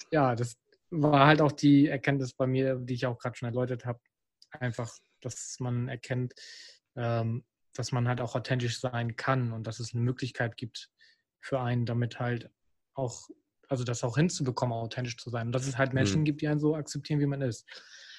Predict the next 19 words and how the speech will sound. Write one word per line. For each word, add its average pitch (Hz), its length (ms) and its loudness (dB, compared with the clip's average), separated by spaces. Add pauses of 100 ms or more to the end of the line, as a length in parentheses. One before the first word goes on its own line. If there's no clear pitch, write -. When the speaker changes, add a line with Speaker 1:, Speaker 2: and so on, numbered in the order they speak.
(180)
Speaker 1:
Ja, 180 80 8
und 123 180 4
sind 131 160 -2
wir 131 320 2
aus 127 320 -4
der 123 120 -2
Klassenfahrt, 123 920 -4
ähm, 120 220 -4
rausgekommen. 165 720 -2 (960)
Ähm, 120 500 -2
da 123 140 0
war 131 80 6
ich 127 60 2
dann 127 140 0
auch 120 100 -4
schon 131 140 -8
arbeitslos 151 560 0
die 156 80 -8
ersten, 147 640 -2